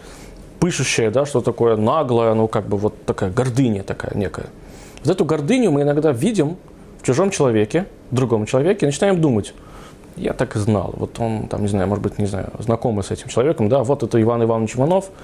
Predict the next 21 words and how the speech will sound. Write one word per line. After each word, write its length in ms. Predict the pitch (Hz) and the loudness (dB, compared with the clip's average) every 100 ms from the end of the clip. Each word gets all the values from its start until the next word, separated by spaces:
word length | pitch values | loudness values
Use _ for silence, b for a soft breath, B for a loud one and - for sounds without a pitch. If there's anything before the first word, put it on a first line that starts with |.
| B B - | B B -4
Я 160 | 349 147 | 0 0
знал, 400 | 113 127 131 123 | 2 2 4 2
что 240 | - 123 | 0 0
он 100 | 117 | 0
проказник, 640 | 110 113 - 110 101 101 | 0 -2 0 0 0 -2
я 80 | 110 | 0
знал, 180 | 117 120 | 0 0
что 160 | - | 0
он 60 | 120 | -2
такой 240 | 120 117 | 0 2
вот 220 | 120 117 117 | 2 2 2
наглый. 520 | 113 117 110 107 104 | 2 4 2 2 2
Вот 140 | 104 | 0
смотрите, 300 | - 107 107 | 0 -2 -2
какая 160 | - 110 | -2 0
у 40 | |
него 100 | 107 | 2
машина 520 | 110 123 - 120 127 | 2 0 0 0 2
большая, 480 | 113 113 - 110 107 | 2 0 0 2 2
толстая, 500 | 107 110 104 - 101 | 2 -2 -2 -2 -2
хорошая, 520 | 98 110 107 - 101 | 0 0 0 0 -2